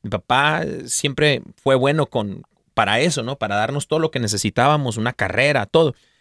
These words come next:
Pero mi papá nunca me ha visto a los ojos, me ha mirado a los ojos y me ha dicho que está orgulloso de mí y que, y que, y que él le dijo a, a su papá, le dijo, "Papá, pues, lo, he hecho todo lo que me has pedido, ¿no? Fui a la universidad, estudié la, una carrera y, y me está yendo bien.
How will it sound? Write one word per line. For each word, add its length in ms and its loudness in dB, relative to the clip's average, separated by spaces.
Pero 160 2
mi 100 2
papá 260 -2
nunca 280 0
me 100 0
ha 60 0
visto 220 -2
a 40 0
los 160 -2
ojos, 180 -2
me 140 -2
ha 40 2
mirado 240 2
a 20 2
los 180 0
ojos 240 -2
y 60 -2
me 80 2
ha 40 4
dicho 340 0
que 80 -2
está 120 0
orgulloso 380 0
de 80 0
mí 280 -4
y 40 -6
que, 140 -4
y 140 -2
que, 140 0
y 220 -4
que 180 -2
él 80 -2
le 100 0
dijo 300 0
a, 200 0
a 160 -10
su 100 -2
papá, 320 -6
le 80 -6
dijo, 120 -8
"Papá, 280 -4
pues, 240 -4
lo, 300 2
he 60 0
hecho 180 -2
todo 180 0
lo 100 4
que 80 -4
me 100 -2
has 80 -6
pedido, 400 -2
¿no? 140 -8
Fui 140 -6
a 40 0
la 40 2
universidad, 520 2
estudié 360 2
la, 120 -4
una 180 2
carrera 580 -2
y, 240 -8
y 160 -8
me 80 0
está 160 -2
yendo 300 2
bien. 280 2